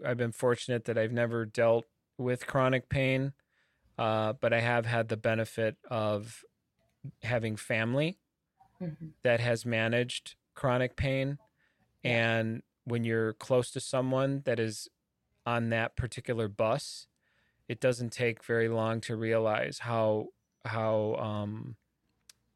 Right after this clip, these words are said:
Speaker 1: how hard that is, how, how real it is for someone. And
Speaker 2: Mm-hmm.
Speaker 1: it's, uh, it, it's something that if you truly care about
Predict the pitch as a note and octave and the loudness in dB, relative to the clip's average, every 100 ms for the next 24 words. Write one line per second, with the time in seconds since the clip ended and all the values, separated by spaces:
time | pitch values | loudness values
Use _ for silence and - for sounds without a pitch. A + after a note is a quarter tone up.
0 | _ _ _ _ _ _ - B2 A2+ B2+ | _ _ _ _ _ _ -4 -4 0 0
1 | B2 A2 G#2+ - B2 - - A#2 - B2 | 0 -2 -2 -4 -6 -8 -2 -2 0 -2
2 | A2+ A2 A#2+ C3+ B2 A2+ A2 - - G#2 | -2 0 2 4 4 4 2 -2 -6 -6
3 | - G#2 G#2 G#2 A#2 - G#2+ G#2+ G#2 G#2+ | -4 -4 -2 -4 -6 -8 -4 -2 -2 -4
4 | C#3 _ - D#3+ D#3+ D3+ - _ - A2+ | -8 _ -16 -14 -12 -14 -16 _ -4 -4
5 | - - A#2 A2 G#2+ G#2 A#2 - _ _ | -4 -6 -2 0 0 0 -4 -6 _ _
6 | _ _ _ C3+ - - B2+ - C3 B2+ | _ _ _ -10 -10 -8 -8 -2 -4 0
7 | C3 B2 A#2 A2+ A2 A2+ - C3 A#2 A2+ | 0 2 2 2 0 -4 -6 -2 -2 -2
8 | - B2+ B2+ A#2 G#2+ G#2 | 0 4 4 4 4 2